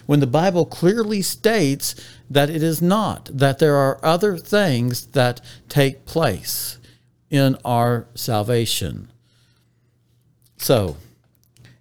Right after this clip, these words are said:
as we go about our lives today,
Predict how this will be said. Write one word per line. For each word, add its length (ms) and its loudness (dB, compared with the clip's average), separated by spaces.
as 240 -4
we 80 -2
go 260 2
about 320 2
our 140 2
lives 380 0
today, 500 -6